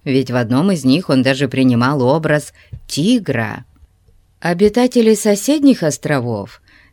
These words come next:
которые были не только суеверны, но и обладали богатым воображением,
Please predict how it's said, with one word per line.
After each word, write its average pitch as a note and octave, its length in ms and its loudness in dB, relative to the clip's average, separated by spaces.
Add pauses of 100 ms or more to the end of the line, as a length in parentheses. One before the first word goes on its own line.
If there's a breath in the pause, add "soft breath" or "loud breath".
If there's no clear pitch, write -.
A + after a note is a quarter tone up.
(140)
которые C#3 460 -2
были C#3 240 2
не B2+ 160 4
только C#3 340 0
суеверны, C3+ 840 -2 (220 soft breath)
но G#3+ 180 2
и G#3+ 60 6
обладали G#3 520 2
богатым C3+ 540 0
воображением, B2 1040 -2